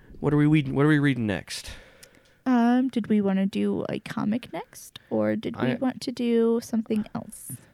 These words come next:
Speaker 1: I think we should do a comic next to test it out.
Speaker 2: Okay.
Speaker 1: Um, I think we should do the volume one of The Boys.
Speaker 2: Ooh. I have not read that. I've only seen the show.
Speaker 1: Um, we'll have to highly censor that one,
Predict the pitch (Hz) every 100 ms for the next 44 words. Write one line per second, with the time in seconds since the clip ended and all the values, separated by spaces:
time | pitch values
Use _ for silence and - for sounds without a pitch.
0 | _ 120 - 160 120 101 92 78 - 82
1 | 78 - 71 - - - 110 - 90 87
2 | 87 - - _ _ - 381 - _ -
3 | _ _ _ 107 98 85 73 50 - -
4 | - - - 113 107 104 104 98 107 98
5 | 90 90 85 107 101 98 95 90 87 85
6 | 73 80 80 76 76 78 - - - -
7 | - - - _ 190 247 381 190 214 -
8 | _ - _ _ _ _ _ _ _ _
9 | _ _ 226 220 226 226 214 202 196 196
10 | 202 202 214 202 - 175 170 - _ _
11 | - 101 98 92 107 98 101 - 104 92
12 | 95 - 87 - 78 80 69 67 73 269
13 | 240